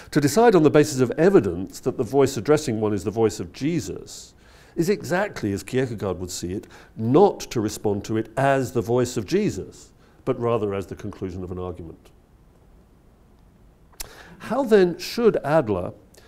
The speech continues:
as recipient of an apostolic call, respond to the fact of it? He must, I quote, "He must understand himself in this, that it has happened to him, that it is the most certain of all that it has happened to him, and that without any subsequent chatter,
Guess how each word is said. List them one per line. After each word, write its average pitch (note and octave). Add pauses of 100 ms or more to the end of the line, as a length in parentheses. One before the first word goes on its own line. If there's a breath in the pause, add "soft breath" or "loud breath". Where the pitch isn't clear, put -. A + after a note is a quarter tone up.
(100)
as C3+
recipient C#3
of A2+
an B2
apostolic B2
call, C3
respond G2+
to C3
the C#3+
fact -
of F2+
it? - (880 soft breath)
He A#2+
must, C#3
I G#2+
quote, A2 (340 soft breath)
"He B2+
must F3
understand C#3+
himself C3
in G#3
this, C3
that A#2+
it B2
has B2
happened E3+
to A2+
him, D3+ (240 loud breath)
that C#3+
it C3+
is C3+
the D3
most C#3
certain F#3
of C3+
all F#3
that D#3+
it C#3+
has B2+
happened A#2+
to A#2
him, C3 (300 loud breath)
and E3
that D3
without D#3+
any A3
subsequent E3+
chatter, D#3+